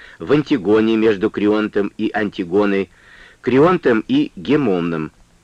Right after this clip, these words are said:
в Электре между Электрой и Хрисофемидой,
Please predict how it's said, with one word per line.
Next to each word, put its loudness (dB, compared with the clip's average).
в 0
Электре 2
между 2
Электрой 2
и -2
Хрисофемидой, -4